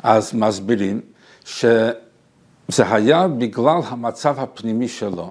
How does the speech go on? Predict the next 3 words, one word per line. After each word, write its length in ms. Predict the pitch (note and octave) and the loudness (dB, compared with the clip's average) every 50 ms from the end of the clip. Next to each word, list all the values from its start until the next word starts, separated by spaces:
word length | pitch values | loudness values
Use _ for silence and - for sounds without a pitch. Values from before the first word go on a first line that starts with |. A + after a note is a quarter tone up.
| _ _ _ _ _ _ _ _ _ _ _ _ _ _ _ _ - | _ _ _ _ _ _ _ _ _ _ _ _ _ _ _ _ -4
זאת 260 | - - C#3+ C#3 C#3 | 2 4 4 4 6
אומרת, 520 | C#3+ B2 A#2 G2+ F#2+ E2+ G2 A#2 A#2 - - _ _ _ _ _ _ _ _ _ _ - - | 4 4 6 6 4 4 2 0 -4 -6 -12 _ _ _ _ _ _ _ _ _ _ -10 -4
חיה, 580 | - - - C3+ A2+ A#2 C3+ D#3+ E3+ F3 C#3 | -2 0 2 2 2 4 4 4 4 4 0